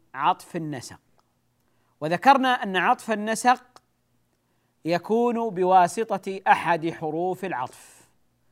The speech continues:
يكون بواسطة أحد حروف العطف، فيكون عندنا المعطوف عليه، ثم حرف العطف، ثم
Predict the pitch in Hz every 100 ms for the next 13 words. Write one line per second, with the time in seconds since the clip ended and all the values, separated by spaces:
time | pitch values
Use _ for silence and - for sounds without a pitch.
0 | _ _ - 123 185 170 151 147 135 185
1 | 170 151 - 196 - 185 208 180 _ _
2 | _ _ - 175 170 185 202 202 - _
3 | _ 185 151 147 - 156 156 202 190 165
4 | 170 156 143 - _ _ _ - 147 147
5 | 143 139 175 151 156 170 196 254 185 _
6 | _ _ - 170 165 147 202 190 196 175
7 | 262 - - _ _ _ 190 214 196